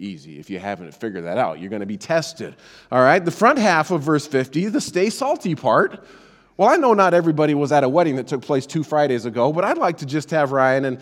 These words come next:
Stacy stand up. Let's give them a round of applause, 'cause they're now married.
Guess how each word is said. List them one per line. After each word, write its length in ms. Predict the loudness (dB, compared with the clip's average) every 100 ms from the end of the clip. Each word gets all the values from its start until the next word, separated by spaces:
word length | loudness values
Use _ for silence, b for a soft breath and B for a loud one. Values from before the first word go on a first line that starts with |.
| B -14
Stacy 400 | 0 0 0 -8
stand 320 | -2 0 2
up. 160 | 2
Let's 160 | 0 0
give 120 | 0
them 40 | 2
a 40 |
round 200 | 2 0
of 60 | -2
applause, 320 | 4 4 4
'cause 120 | 0
they're 120 | 0 4
now 160 | 4
married. 500 | 4 4 6 4 2